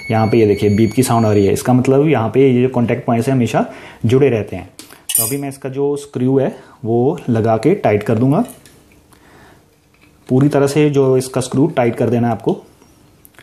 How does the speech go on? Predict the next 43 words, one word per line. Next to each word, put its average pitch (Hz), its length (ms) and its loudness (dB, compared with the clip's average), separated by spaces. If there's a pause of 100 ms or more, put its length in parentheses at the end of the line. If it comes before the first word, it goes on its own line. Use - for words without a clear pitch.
(760)
और 117 160 0
कुछ 156 260 0
एक 165 220 0 (340)
horn 123 160 2
में 147 160 2
आप 131 260 0
यहाँ 123 300 -2
पे 139 140 4
एक 135 140 -4
छोटा 135 200 0
सा 139 140 -2
nut 127 260 0
लगा 135 200 2
रहता 120 220 -4
है 127 60 -2
स्क्रू 127 300 -2
के 123 140 -2
साथ 120 260 -2
में, - 140 0 (380)
तो 123 80 -2
आपको 127 380 2
उस 139 140 2
स्क्रू 135 200 -2
को 135 100 0
पूरा 135 260 -2
remove 127 340 0
करके 143 340 0
उस 147 120 -2 (260)
nut 120 260 0
को 147 120 0
जो 143 140 2
निकाल 131 320 0
देना 127 180 0
है, 107 200 -6
उसके 127 220 -2
बाद 120 320 2
इसे 147 180 0
पूरी 127 240 -2
तरह 123 100 0
से 135 360 -4
tight 113 220 0
करना 127 240 0
है। 240 100 0